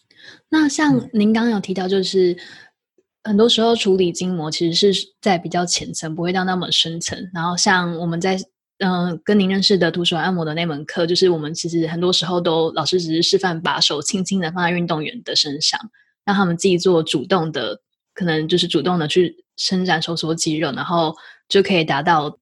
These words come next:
Speaker 1: 筋膜的延展。那这样子的徒手按摩跟一般按摩球、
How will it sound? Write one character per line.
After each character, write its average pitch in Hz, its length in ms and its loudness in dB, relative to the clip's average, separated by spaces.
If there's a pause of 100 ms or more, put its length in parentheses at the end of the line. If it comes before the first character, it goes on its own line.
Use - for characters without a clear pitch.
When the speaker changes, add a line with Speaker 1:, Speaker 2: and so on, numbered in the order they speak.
Speaker 1:
筋 185 180 2
膜 156 180 -2
的 151 160 -4
延 160 240 -6
展。 175 300 -4 (260)
那 254 180 2 (220)
这 - 80 2
样 262 140 6
子 220 100 4
的 202 80 4
徒 202 120 2
手 185 120 2
按 196 140 2
摩 180 180 2
跟 185 340 0
一 220 100 2
般 202 220 2
按 214 160 2
摩 165 220 0
球、 - 460 -2